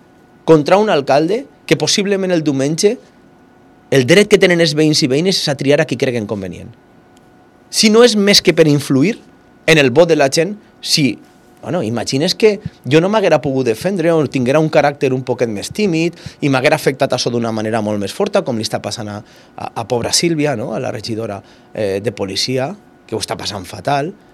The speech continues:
també està anant al metge, la regidora de policia. Clar que sí.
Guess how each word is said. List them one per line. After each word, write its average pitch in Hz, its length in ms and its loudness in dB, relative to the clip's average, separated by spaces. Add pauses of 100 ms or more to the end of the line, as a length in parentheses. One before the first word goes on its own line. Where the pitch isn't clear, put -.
(140)
també 95 180 -6
està 147 140 -4
anant 147 160 -4
al 90 100 -10
metge, 131 300 -6 (240)
la 110 80 -20
regidora 92 260 -16
de 87 60 -20
policia. 147 400 -6 (1600)
Clar 165 160 2
que - 100 -6
sí. 147 220 -2